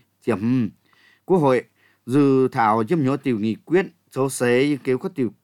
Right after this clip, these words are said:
công, ê căn, dự án, là chủ béo yếm,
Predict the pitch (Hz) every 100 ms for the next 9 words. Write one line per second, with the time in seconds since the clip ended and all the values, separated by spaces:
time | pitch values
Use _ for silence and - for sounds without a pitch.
0 | _ _ _ - 156 147 151 151 143 147
1 | 147 135 - _ _ _ 117 143 - _
2 | 123 123 156 151 _ 120 117 120 117 113
3 | 165 185 151 156 147